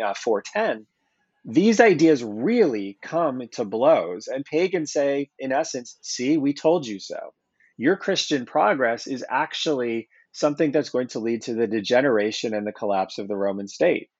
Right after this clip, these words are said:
This is not progress. This is decline." And Christians for a time really struggle to figure out how they can respond to that, uh, because they don't have a good answer. You know, the things that people in the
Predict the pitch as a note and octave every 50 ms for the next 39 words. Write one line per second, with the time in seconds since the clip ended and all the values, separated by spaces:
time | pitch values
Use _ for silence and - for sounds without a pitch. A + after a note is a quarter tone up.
0 | _ _ _ _ - C3+ E3+ - - F#3+ D#3 B2+ B2 A#2+ C3+ D#3+ E3 D3+ - -
1 | - D3+ D#3 F#3 E3 - - - - - - - A#2+ C#3+ C#3+ - D#3+ D3+ B2 A2+
2 | A2+ B2+ A#2 - - - C3+ C#3+ D3+ C3+ G2 D#2 D2+ - - _ _ _ _ _
3 | _ _ _ _ _ - B2+ C#3 C3+ - G3 A#3 A3+ - - F#3 D3+ C3+ - -
4 | C#3+ C#3 C3+ - - C3 B2+ A#2 A2 G#2+ G#2 B2 C#3 D3 D3+ D3 D3+ C#3+ - -
5 | - - - C#3 D3 F#3 F3 C#3 A2 G#2+ G#2+ - A#2+ G#2+ - - B2+ A#2+ A#2+ B2+
6 | B2 A#2 A#2+ A#2 G#2+ A2+ A2+ A2 G#2+ G#2+ A2 A2 - A2 G2 F#2+ G2 F#2+ - -
7 | G2+ G2+ G#2 G#2 G2 - G#2+ F2+ F2 F2 - - - _ _ _ _ _ _ -
8 | - A2 A2 G2+ A2 C#3+ C#3 - - E3 D3+ D3+ C#3+ B2+ A2+ A2 C3+ B2 G#2 A#2+
9 | C3 D3 C#3+ - - - B2+ B2 A#2 G#2 A2 G2+ A#2+ A2+ G#2+ A#2 B2 C3 - -
10 | - - - - - A2 A2 G#2+ G#2+ G#2 A2+ A#2+ - - D#3+ F3+ G3 G3 F#3+ D3+
11 | C3+ D3 D3 C#3+ - C#3+ D3 C#3+ C#3+ C#3 C3+ C3 B2+ A#2+ A2+ G#2+